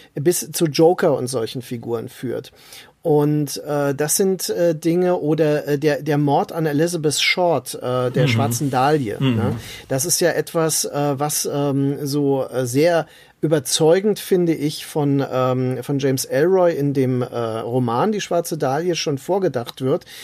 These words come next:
Speaker 1: Und was natürlich für Brian De Palma dann total faszinierend ist, weil wir ihn von Carrie gerade hatten,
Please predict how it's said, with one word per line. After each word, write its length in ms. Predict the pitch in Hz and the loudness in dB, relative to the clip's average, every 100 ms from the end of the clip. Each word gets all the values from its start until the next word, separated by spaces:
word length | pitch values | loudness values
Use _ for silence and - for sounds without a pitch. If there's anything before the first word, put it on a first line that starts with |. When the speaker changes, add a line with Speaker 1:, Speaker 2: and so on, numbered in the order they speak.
| - - | -18 -2
Speaker 1:
Und 160 | 160 | 0
was 260 | 156 165 - | 2 0 -2
natürlich 560 | - 147 - 247 226 - | -2 -2 2 4 4 2
für 100 | 170 | 0
Brian 300 | 139 139 147 | 2 2 2
De 100 | 135 | 0
Palma 380 | - 202 254 170 | 0 2 4 4
dann 180 | 120 110 | 0 -4
total 300 | - - 110 | -6 -8 -8
faszinierend 640 | - 113 - 117 113 120 | -6 -6 -4 -4 -2 -2
ist, 260 | 135 190 - | -4 -6 -2
weil 160 | 127 | -2
wir 120 | 117 120 | 0 -4
ihn 100 | 127 | -4
von 200 | 131 127 | -8 -4
Carrie 280 | 135 139 | 0 0
gerade 380 | 156 160 156 156 | 0 -2 0 0
hatten, 260 | 156 - | -2 -2